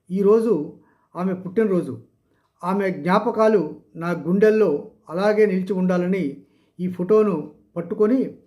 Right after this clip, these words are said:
సగం తిని మిగతా సగం కవర్లో వేసుకున్నాను.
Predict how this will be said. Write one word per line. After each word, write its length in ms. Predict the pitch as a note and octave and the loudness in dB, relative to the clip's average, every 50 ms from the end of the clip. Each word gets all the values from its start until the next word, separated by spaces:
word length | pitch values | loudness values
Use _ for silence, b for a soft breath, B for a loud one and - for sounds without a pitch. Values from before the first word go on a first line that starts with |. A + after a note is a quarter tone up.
| _ _ _ _ | _ _ _ _
సగం 320 | - - F3+ F3+ F#3+ A3 G#3+ | -12 -8 -4 -2 0 0 0
తిని 480 | - A3+ A#3 B3 A3+ E3 C#3 D#3+ - b b b b b b b b - | 0 0 2 2 2 0 0 -4 -8 b b b b b b b b -6
మిగతా 280 | E3 F#3 A#3 G#3+ A3+ G3+ | -4 -2 0 0 0 0
సగం 460 | - G3+ G3 G3 F3 E3 F3 F#3 b b b b b - | 0 0 0 0 -2 -2 -4 -8 b b b b b -8
కవర్లో 320 | E3 F3+ F#3+ A3 A3+ A#3 | -4 0 0 2 2 4
వేసుకున్నాను. 600 | G#3+ F#3+ F#3+ F#3 F#3 - F3 E3+ D#3+ C#3 B2 A#2 | 4 4 2 0 -2 -4 -4 -4 -4 -4 -6 -10